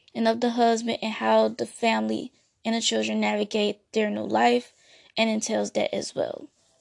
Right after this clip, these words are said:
They talk about a little brief of the reality of the world, basically with police profiling, et cetera, but not too much. And it's really good to just get your mind off things with this show, Family Reunion.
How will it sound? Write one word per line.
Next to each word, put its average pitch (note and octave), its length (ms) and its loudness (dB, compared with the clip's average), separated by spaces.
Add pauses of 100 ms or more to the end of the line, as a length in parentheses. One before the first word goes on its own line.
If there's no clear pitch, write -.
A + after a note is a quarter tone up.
(400)
They A3+ 160 6
talk C#4+ 260 8
about C#4 360 8
a A#3 60 4
little C4 340 4
brief C4 500 0
of A3 480 2
the - 100 0 (760)
reality C#4 440 8
of C#4+ 100 6
the C#4 80 -2
world, C4+ 460 2
basically A3+ 320 0
with A3 240 -4
police A3 460 -4 (120)
profiling, B3+ 600 0
et G#3 100 -10
cetera, C4+ 520 4
but A#3 280 2
not A3 240 -6
too - 140 -10
much. D4+ 380 0 (600)
And C#4 120 2
it's D#4 140 4
really D#4+ 260 2
good B3 500 6 (360)
to C#4+ 100 -4
just C4+ 200 0
get A#3 200 2
your A3+ 80 0
mind G#3+ 240 2
off G#3+ 180 -2
things A3 340 -2
with A3 220 -4
this G#3+ 140 -2
show, G#3+ 220 2
Family G#3 400 -4
Reunion. - 440 -10